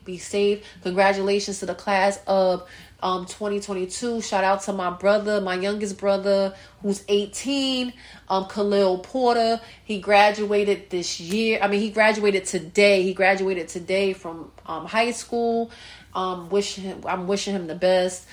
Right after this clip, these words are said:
with his future endeavor, endeavors. And I know that he's gonna be, he's gonna do big things out here, and I'm proud of him. Um, but much, much love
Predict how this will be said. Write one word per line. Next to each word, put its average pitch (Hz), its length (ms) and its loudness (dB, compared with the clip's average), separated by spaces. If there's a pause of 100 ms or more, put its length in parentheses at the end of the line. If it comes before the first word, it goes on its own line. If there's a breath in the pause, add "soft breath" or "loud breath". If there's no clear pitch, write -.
(200 loud breath)
with 185 100 -4
his 180 120 -4
future 202 320 -6
endeavor, 190 840 -4
endeavors. 214 760 -2 (320 loud breath)
And 196 260 -2
I 190 100 -2
know 185 440 0
that 175 220 0
he's 185 240 -4
gonna 180 240 -4
be, 180 260 -6
he's 196 220 -8
gonna 190 180 -4
do 190 160 -4
big 180 320 -4
things 175 280 -6
out 170 200 -4
here, 170 140 -8
and 165 100 -8
I'm 165 80 -8
proud 170 340 -2
of 175 100 -8
him. 165 260 -8 (380 loud breath)
Um, 175 360 -2
but 175 320 -6
much, 170 640 -6
much 180 300 -8
love 175 520 -6